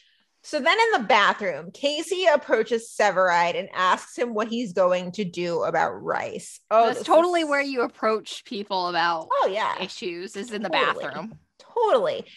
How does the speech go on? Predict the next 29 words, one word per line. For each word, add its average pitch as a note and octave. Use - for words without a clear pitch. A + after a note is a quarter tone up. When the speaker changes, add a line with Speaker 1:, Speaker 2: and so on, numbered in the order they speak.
Speaker 1:
And C4+
so C4
Sev C4+
pushes D4
back A#3
on A#3+
the A#3
idea A#3
that D#3
Rice G3
was A#3
ducking. A3
Like, A3+
and D#4+
I D#4
look E4
back B3
on B3
this F#3+
and A#3+
I'm A#3
just C4+
like, C4
this C4+
conflict D4+
is A#3
just C#4+
so D#4
stupid. F#4+